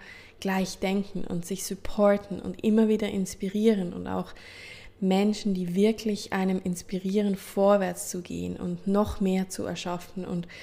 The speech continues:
noch mehr, ähm, an sich zu glauben. Und genau, und das erleben wir bei doTERRA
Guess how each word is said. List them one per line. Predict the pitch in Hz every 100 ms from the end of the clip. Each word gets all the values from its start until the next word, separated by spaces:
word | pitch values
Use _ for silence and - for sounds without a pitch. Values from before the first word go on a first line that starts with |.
| - - - - - -
noch | 196 208 208 -
mehr, | 196 202 208 196 185 -
ähm, | 180 175 180
an | 185
sich | 196 185
zu | -
glauben. | 180 175 180 190 190 175
Und | - 175 170 - - -
genau, | - 185 165 170
und | 180 185
das | 214 - - - - -
erleben | 202 196 202 196 185
wir | 190 190 185
bei | 180 175 175 185
doTERRA | 180 175 208 196 190